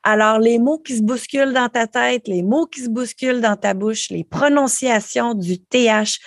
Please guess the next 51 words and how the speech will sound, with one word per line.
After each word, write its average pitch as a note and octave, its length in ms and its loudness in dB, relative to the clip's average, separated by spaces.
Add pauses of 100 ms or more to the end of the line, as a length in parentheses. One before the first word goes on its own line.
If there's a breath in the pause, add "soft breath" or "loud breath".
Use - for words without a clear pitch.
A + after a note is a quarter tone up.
(180 loud breath)
du E3+ 180 -2
H, G3+ 420 -2 (200 loud breath)
du F3+ 120 0
G G3+ 280 2
H, G3+ 280 0 (220 loud breath)
du G3+ 180 2
G B3 220 2
T C4 180 0
H, G3+ 320 0 (220 loud breath)
du G3 140 0
G C4 260 4
H C4+ 300 0
T, A#3 220 0
name A3 520 0
it, A#3 180 -4
you F#3+ 160 -6
know, A3+ 240 0 (400 loud breath)
je A#3+ 340 2 (140)
connais G#3 300 2
ça G#3+ 340 -2
et G3+ 140 0
je F#3+ 180 -2
suis B3 340 -6
passée A3 460 -2
par G3 220 -2
là A3 200 2
moi G#3+ 280 2
aussi. - 460 -6 (600 loud breath)
Je - 80 -14
suis A3+ 80 -2
la A3 140 4
meilleure C#4 360 2
personne B3+ 460 -4
pour A3 140 -8
te G#3+ 80 -4
comprendre A3 580 -2
puis G3+ 100 -6
pour - 220 -10
comprendre B3 560 0
tout D#4+ 100 -10
ce - 140 -12
que A3+ 80 0
tu G#3+ 200 -6
vis A3+ 120 -2
parce G3+ 240 -4
que G#3+ 100 -2
je G3+ 60 -2
suis - 120 -6
passée G#3 320 -2
par G3 240 -2
là A3+ 220 0